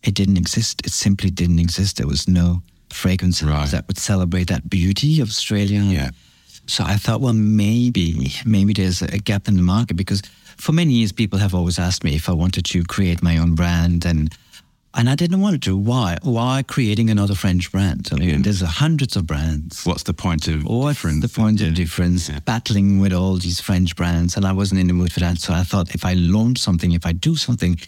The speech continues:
Speaker 1: it will have to be something different with a
Speaker 2: Mm.
Speaker 1: different, a point of difference, like you
Speaker 2: Mm.
Speaker 1: mentioned. And, um, so, so I came up with the idea of, of creating Goldfield and Banks, like, like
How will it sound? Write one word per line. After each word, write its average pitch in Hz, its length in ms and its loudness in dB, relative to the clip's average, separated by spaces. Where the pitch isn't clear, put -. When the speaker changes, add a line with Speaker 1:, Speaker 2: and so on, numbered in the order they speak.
Speaker 1:
it 104 80 0
will - 120 -4
have - 220 -4
to - 80 -8
be 92 60 0
something 92 340 0
different 80 500 0
with 85 120 0
a 80 240 2
Speaker 2:
Mm. 73 100 -6
Speaker 1:
different, 90 400 0
a - 40 -4
point 110 280 -2
of 95 80 -4
difference, - 360 -2
like 80 120 0
you 76 80 2
Speaker 2:
Mm. 90 40 2
Speaker 1:
mentioned. 107 400 -2
And, 110 320 2
um, 110 460 0
so, 123 480 0
so - 180 -4
I 127 100 -2
came 156 260 0
up 110 100 0
with 104 100 0
the 95 100 0
idea 92 340 0
of, 90 260 -4
of - 180 -4
creating 98 500 2
Goldfield 98 480 0
and 101 120 2
Banks, 131 380 0
like, - 320 -4
like 78 220 -2